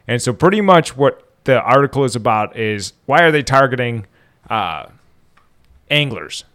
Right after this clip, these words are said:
And, like, there's no recreational boaters. There's no kayakers. There's no jet skiers.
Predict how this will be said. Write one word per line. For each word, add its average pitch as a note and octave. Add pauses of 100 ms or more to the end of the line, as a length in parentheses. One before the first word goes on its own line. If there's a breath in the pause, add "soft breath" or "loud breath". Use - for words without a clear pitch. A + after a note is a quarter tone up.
(100)
And, B2
like, A#2
there's B2+
no C#3+
recreational C3
boaters. G2
There's G#2
no A#2
kayakers. G2
There's A#2
no B2+
jet D3
skiers. C#3+